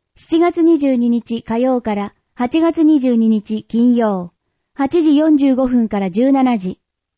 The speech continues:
土曜、日曜、祝日、および七月三十一日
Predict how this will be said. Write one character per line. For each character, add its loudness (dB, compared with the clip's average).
土 0
曜、 2
日 0
曜、 0
祝 -4
日、 -6
お -2
よ 0
び -6
七 -2
月 0
三 2
十 0
一 -4
日 -6